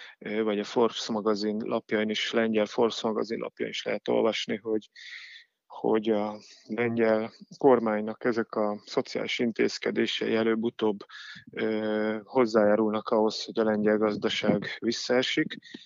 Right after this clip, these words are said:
Párosul ez az erős munkaerőhiánnyal, ugye azért nem sok lengyel tér haza a nyugat-európai, ö, életéből Lengyelországba, ö, egyre kevesebbek a beruházások.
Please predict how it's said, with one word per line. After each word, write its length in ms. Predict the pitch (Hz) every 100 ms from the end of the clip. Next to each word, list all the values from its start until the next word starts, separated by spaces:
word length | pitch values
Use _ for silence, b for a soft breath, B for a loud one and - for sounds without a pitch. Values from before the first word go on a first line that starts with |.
| B B -
Párosul 560 | 127 117 107 - 110
ez 220 | 104 101
az 400 | 107 98 98 107
erős 300 | 113 104 101
munkaerőhiánnyal, 1120 | 127 123 - 123 117 113 120 113 110 113 113
ugye 220 | 107 104 104
azért 300 | 104 107 - -
nem 160 | 123
sok 280 | 120 120 -
lengyel 360 | 120 113 107 104
tér 260 | 117 107
haza 300 | 104 107 110
a 160 | 107 -
nyugat-európai, 1000 | - 120 113 107 113 110 113 - 113 110 B B B B B
ö, 260 | 107 107 -
életéből 760 | 131 127 131 - 131 120 131
Lengyelországba, 920 | 123 120 127 123 - 131 120 120 120 - B B B B
ö, 340 | 113 113 110 -
egyre 260 | 117 110
kevesebbek 680 | - 113 110 - 107 101 -
a 60 | 110
beruházások. 960 | 123 139 127 117 113 113 110 - 113